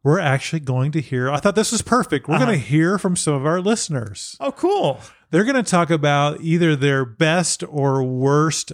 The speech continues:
Speaker 1: birthday or birthday gifts.
Speaker 2: Oh, that's awesome. Well, that's
Speaker 1: Four different listeners we're gonna hear from.
Speaker 2: Four different parties. I love it.
Speaker 1: <laughs> It's gonna be great. But before we get to that, I thought we could talk about our best or worst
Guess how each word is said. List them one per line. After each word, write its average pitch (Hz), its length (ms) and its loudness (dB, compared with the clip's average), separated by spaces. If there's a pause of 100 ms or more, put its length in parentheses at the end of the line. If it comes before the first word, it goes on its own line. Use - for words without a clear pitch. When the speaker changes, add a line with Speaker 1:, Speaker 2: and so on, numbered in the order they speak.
Speaker 1:
birthday 143 800 0
or 120 120 -2
birthday 127 440 -4
gifts. - 840 -8
Speaker 2:
Oh, 151 300 0
that's 185 240 -6
awesome. 190 520 -4
Well, 135 140 -4
that's 160 180 2
Speaker 1:
Four 330 260 6
different 339 340 2
listeners 330 360 4
we're 311 100 4
gonna 226 160 4
hear 185 160 4
from. 123 520 0
Speaker 2:
Four 160 320 -2
different 165 320 -2
parties. 139 460 0
I 135 60 0
love 131 260 0
it. 120 140 -6 (340)
Speaker 1:
<laughs> - 160 -18
It's - 280 -10
gonna 196 200 0
be 160 80 2
great. 143 580 0 (460)
But 147 100 -2
before 214 320 2
we 247 120 2
get 190 180 2
to 175 100 2
that, 151 320 2
I 175 80 0
thought 202 180 2
we 180 100 4
could - 160 0
talk 170 240 2
about 147 420 2
our 139 220 2
best 143 500 -2 (120)
or 131 180 0
worst 123 520 0